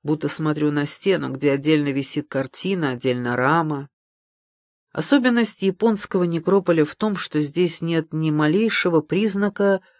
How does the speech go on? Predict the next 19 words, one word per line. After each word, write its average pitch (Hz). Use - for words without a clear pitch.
собственно, 202
смерти, 190
мертвечины. 165
И 170
это 185
не 185
помпезный 214
город 208
мертвых, 170
это 160
не 165
памятник 185
величию, 147
всесилию 170
смерти, 185
что -
повсеместно 151
в 135
Европе. 139